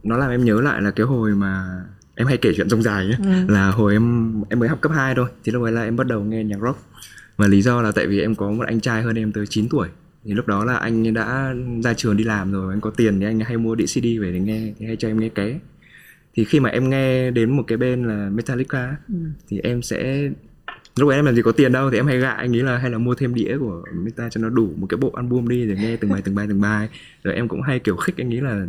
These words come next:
Speaker 1: tại sao mà mình thích Metallica mà mình không có nghe hết hay là mình không có tìm hiểu sâu hơn. Thì lúc ấy anh ấy là người đầu tiên giới thiệu cho em cái khái niệm mà chị gọi là
Speaker 2: Ừ.
Speaker 1: tổng quát viên á, là anh bảo là với cái mỗi một cái lĩnh vực á, thì người ta sẽ có hai lựa chọn. Một là mình đi sâu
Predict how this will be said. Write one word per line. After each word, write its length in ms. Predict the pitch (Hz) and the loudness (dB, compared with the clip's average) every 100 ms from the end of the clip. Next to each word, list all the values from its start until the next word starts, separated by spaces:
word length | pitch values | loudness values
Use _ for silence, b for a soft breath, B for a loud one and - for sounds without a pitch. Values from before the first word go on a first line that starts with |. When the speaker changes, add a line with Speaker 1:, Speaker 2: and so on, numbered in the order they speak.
| 98 | -4
Speaker 1:
tại 100 | - | -4
sao 240 | 139 127 | -4 -4
mà 100 | 113 | 0
mình 380 | 101 98 90 101 | 0 0 -2 0
thích 200 | 190 - | -2 0
Metallica 480 | 127 120 123 131 117 | -2 -2 -4 -4 -4
mà 80 | 107 | 0
mình 180 | 98 101 | 0 0
không 160 | 123 | -2
có 80 | 117 | -2
nghe 640 | 127 127 127 127 123 120 120 | 0 0 0 -2 -2 -4 0
hết 340 | 156 180 - | 2 2 0
hay 100 | 143 | -2
là 80 | 117 | 2
mình 140 | 110 | 2
không 160 | 107 113 | 0 -4
có 320 | 110 120 131 | -4 -4 -2
tìm 140 | 131 113 | 0 2
hiểu 120 | 95 | 0
sâu 240 | - 135 | -2 0
hơn. 340 | 147 143 147 90 85 B B B | 2 2 2 0 -8 B B B
Thì 100 | - | 0
lúc 160 | 117 175 | 2 4
ấy 160 | 135 143 | 2 0
anh 200 | 151 139 | 2 4
ấy 40 | |
là 60 | 151 | 6
người 200 | 135 113 | 6 4
đầu 100 | 113 | 4
tiên 180 | 139 | 4
giới 100 | 127 | 4
thiệu 120 | 127 120 | 4 4
cho 60 | 120 | 2
em 120 | 117 | 0
cái 100 | 113 | -2
khái 120 | 123 | 0
niệm 200 | 131 - | 0 -2
mà 80 | 101 | -2
chị 140 | - | -2
gọi 180 | 110 80 | -2 -2
là 60 | 95 | -2
Speaker 2:
Ừ. 80 | - | -4
Speaker 1:
tổng 140 | 98 | -4
quát 180 | 135 139 | -6 2
viên 180 | 143 127 | 2 2
á, 100 | 123 | -2
là 260 | 123 110 101 - B B | -6 -6 -6 -8 B B
anh 120 | 120 | -2
bảo 100 | 123 | 0
là 140 | 95 87 - _ _ | 0 -4 -10 _ _
với 220 | - 113 | -2 -2
cái 140 | 113 135 | 0 2
mỗi 260 | 151 135 | 4 6
một 100 | 190 - | 4 4
cái 100 | 120 | 2
lĩnh 140 | - | 2
vực 140 | 170 | 0
á, 80 | - - _ - | 0 -12 _ -8
thì 120 | 107 | -4
người 100 | 95 | -2
ta 140 | 120 | -2
sẽ 100 | 123 | -4
có 120 | - 110 | -4 -4
hai 200 | 131 113 | -2 -2
lựa 100 | - | -4
chọn. 180 | - - _ b b _ | -8 -16 _ b b _
Một 240 | 104 90 95 | -2 -2 -2
là 100 | 92 | -2
mình 280 | 92 90 | -2 -2
đi 100 | 107 | 0
sâu 260 | 107 143 120 | 0 0 -4